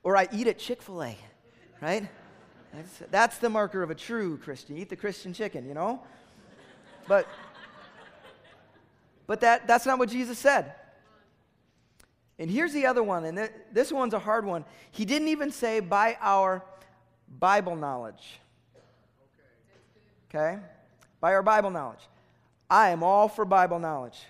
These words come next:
okay? I am up here teaching the word, not my opinion, okay? I am all for Bible knowledge, but you need to hear this. Bible knowledge is a means to an end. It is not the end. Just knowing the word,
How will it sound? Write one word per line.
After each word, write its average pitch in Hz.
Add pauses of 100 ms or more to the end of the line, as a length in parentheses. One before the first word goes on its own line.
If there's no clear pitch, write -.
okay? 226
I 196
am 220
up 214
here 214
teaching 220
the 190
word, 185
not 175
my 190
opinion, 175
okay? 185 (300)
I 196
am 185 (120)
all 208
for 233
Bible 208
knowledge, 180
but 156
you 214
need 240
to 208
hear 226
this. 175 (340)
Bible 214
knowledge 247 (240)
is 185
a 180
means 226
to 190
an 165
end. 170 (240)
It 170
is 151
not 175
the 180
end. 143 (2000)
Just 233
knowing 269
the 247
word, 254